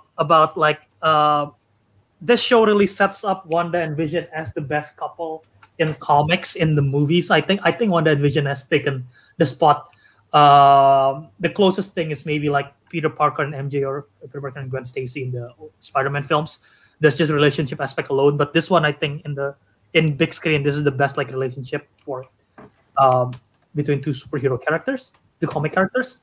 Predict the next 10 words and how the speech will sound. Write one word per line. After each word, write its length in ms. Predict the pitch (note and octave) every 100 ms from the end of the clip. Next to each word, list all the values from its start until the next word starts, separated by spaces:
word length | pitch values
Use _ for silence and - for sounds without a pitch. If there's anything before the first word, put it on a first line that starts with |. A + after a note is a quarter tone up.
| _ _ _ _ _ _ -
and 100 | F3
it's 100 | D#3
really 220 | D#3+ E3
well 220 | D#3 D3+ C3+
done. 280 | C#3+ D3 D3+ _ _ _ _ _ _
It's, 280 | E3 D#3+ -
there 180 | E3 D#3+
are 320 | D#3 D#3 -
exciting 480 | E3 - F3 D#3+ D#3+
moments, 440 | D#3+ D#3+ E3 D#3+